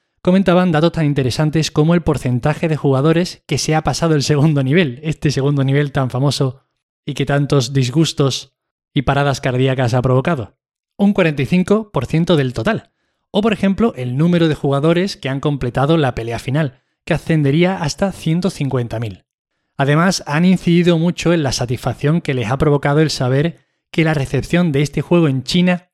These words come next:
ha sido más que satisfactoria, porque, bueno, les preocupaba en cierto modo que se tomase como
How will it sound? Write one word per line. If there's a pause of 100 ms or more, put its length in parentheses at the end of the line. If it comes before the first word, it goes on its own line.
ha
sido
más
que
satisfactoria, (280)
porque,
bueno,
les
preocupaba
en
cierto
modo
que
se
tomase
como